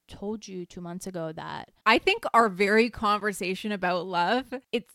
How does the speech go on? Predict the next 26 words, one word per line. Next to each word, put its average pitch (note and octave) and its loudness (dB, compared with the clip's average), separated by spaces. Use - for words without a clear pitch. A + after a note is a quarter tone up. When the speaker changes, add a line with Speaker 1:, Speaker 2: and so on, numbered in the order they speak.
Speaker 2:
we've A#3 -2
just D4 -2
discovered G3 4
why F3+ 4
we've F3 -6
screwed D#3+ -10
it B2+ -10
up A#2+ -6
so - -8
badly, - -6
because F#3 -6
we G#3+ -6
were G3+ -6
going A#3 0
into G3+ -8
all F#3+ -2
these F3+ -10
different F#3 -8
areas G3+ 2
about F3 -2
how B3 8
we A#3+ 4
have C#4 6
screwed F#3 -6
it D#3 -10
up. - -10